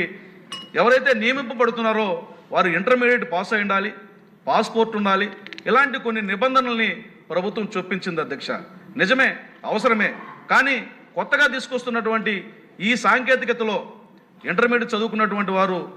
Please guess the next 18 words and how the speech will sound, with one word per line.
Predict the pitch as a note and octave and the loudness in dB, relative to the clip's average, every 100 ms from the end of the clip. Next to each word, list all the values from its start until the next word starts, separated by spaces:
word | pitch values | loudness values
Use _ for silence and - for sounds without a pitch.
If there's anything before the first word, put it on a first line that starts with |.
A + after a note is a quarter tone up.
| - - | -20 -10
వ్యవసాయం | C3+ F#3 B3 A#3 G#3+ | 0 2 2 2 0
చేసే | G3+ G#3 | -2 -2
వారిలో | F#3+ F#3 F3+ | -2 -2 -4
తక్కువ | E3 - F#3 | -6 -4 -2
ఉన్నారు | F3+ D#3 | 0 0
అధ్యక్ష. | C#3+ C#3+ A3 A#3 - - - F3 | -2 -2 0 0 -4 -20 -4 2
ఇలాంటి | B3 C#4 B3 A3+ - - - | 4 4 0 -6 -8 -14 -12
విషయంలో | F#3 A#3 A3+ A3 - | -4 -4 0 -2 -4
ప్రభుత్వం | F#3 G#3 A3 A3 F3+ - - - E3+ | -4 -4 -2 -4 -4 -10 -16 -2 2
ఏ | A3 | 2
రకమైనటువంటి | A3+ A3+ G#3+ G#3 G3 G3 E3+ - - - | 0 0 -2 -2 -2 -2 -4 -8 -12 -4
సడలింపు | E3+ G#3+ G#3 F#3 | 0 0 0 -2
ఇచ్చే | - F3 | 0 2
అవకాశం | E3+ F3+ F3+ E3+ | 2 0 -2 -4
ఉందన్నటువంటి | E3+ E3 D#3+ E3 D#3+ | -4 -4 -2 -4 -6
విషయాన్ని | D#3 F3 E3+ D3+ - - - | 0 0 2 -2 -6 -18 -8
మీ | D#3+ | 0
ద్వారా | E3 E3+ | 2 2